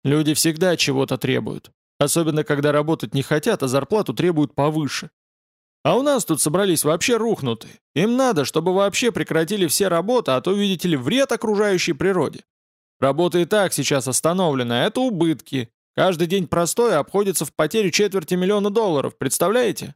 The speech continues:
А нас хотят остановить на неделю. Вы знаете, сколько стоит аренда этих машин?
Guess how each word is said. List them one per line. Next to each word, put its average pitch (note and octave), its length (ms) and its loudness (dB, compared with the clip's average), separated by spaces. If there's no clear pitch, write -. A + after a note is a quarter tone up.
А D3 140 0
нас A#3 240 2
хотят D3+ 320 0
остановить C3+ 500 -2
на C#3 140 0
неделю. C#3+ 680 0
Вы F3+ 100 2
знаете, C4 380 0
сколько F3+ 360 -2
стоит E3+ 300 0
аренда D#3 380 0
этих - 240 -6
машин? - 420 -2